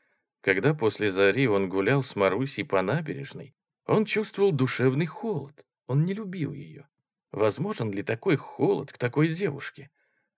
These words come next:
Она сидела, мечтательно откинув головку на спинку кресла,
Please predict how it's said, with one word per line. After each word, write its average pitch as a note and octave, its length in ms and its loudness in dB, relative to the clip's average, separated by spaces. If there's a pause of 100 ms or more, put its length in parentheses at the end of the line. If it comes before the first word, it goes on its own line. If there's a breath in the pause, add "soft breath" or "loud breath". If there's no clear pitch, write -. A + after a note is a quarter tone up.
(300)
Она A3+ 180 2
сидела, C#3+ 360 0
мечтательно G2+ 640 0
откинув A2+ 400 2
головку G2+ 500 4
на F#2+ 120 0
спинку F#2+ 420 -4
кресла, - 520 -6